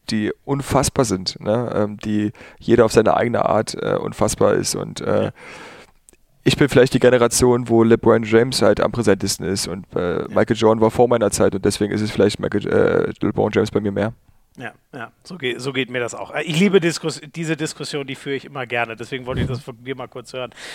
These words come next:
Speaker 2: Noch einmal kurz zurück zu, zu, zu Marcel, Marcel Schiller, der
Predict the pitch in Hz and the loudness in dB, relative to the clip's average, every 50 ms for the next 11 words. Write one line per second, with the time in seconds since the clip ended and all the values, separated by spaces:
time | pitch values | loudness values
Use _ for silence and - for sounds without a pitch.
0 | - - - - - - 165 175 220 240 247 226 - 214 226 - - - 185 170 | -18 -18 -14 -8 -6 -4 -2 0 0 0 -2 -2 0 0 0 0 -2 -6 -6 -6
1 | 208 214 - - - 190 190 190 175 - - 180 175 175 156 - 180 170 170 165 | -8 -8 -10 -8 -6 -4 -4 -4 -6 -8 -8 -8 -8 -8 -8 -8 -6 -2 0 0
2 | 180 156 175 170 - - 156 160 151 139 165 160 160 170 - - 175 175 170 - | 0 0 -2 -8 -12 -12 -14 -18 -16 -14 -6 -2 -2 -2 0 0 0 0 0 -2
3 | - 208 196 226 220 202 190 180 175 175 170 165 - | -4 -2 2 2 2 2 2 0 2 2 2 2 0